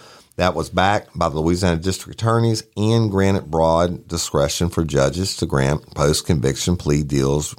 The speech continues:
reached by prosecutors and defendants. The law endorsed a practice that D As have employed for decades across Louisiana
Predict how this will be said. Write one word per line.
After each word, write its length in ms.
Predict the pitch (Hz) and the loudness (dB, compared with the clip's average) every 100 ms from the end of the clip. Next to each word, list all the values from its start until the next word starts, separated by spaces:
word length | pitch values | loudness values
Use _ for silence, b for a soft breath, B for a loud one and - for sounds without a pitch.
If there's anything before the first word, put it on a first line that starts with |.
| - | -14
reached 340 | 65 71 71 - | -8 -8 -6 -4
by 240 | 58 67 | -2 -2
prosecutors 800 | - 65 69 - - 64 64 62 | -2 0 0 -2 -4 -4 -4 -6
and 260 | - 64 62 | -6 -6 -6
defendants. 600 | 60 64 55 50 - - b b b b b - | -8 -8 -10 -12 -14 -14 b b b b b -6
The 100 | 78 | 0
law 300 | 90 98 104 | 2 4 2
endorsed 520 | 98 104 107 - - _ - | 2 4 2 0 -8 _ -18
a 60 | |
practice 520 | - 104 107 107 104 - | -4 0 0 -2 -6 -6
that 160 | 78 | -4
D 180 | 82 95 | 0 2
As 320 | 95 101 101 B B B | 4 2 -2 B B B
have 180 | - 92 | -4 -2
employed 480 | 82 78 101 101 95 | -2 -2 2 2 2
for 80 | 90 | 0
decades 580 | 98 120 123 64 64 - | 0 0 -2 -4 -4 -8
across 380 | - 71 65 | -2 -2 -2
Louisiana 580 | 67 71 67 73 85 92 | -4 -4 -2 0 0 -2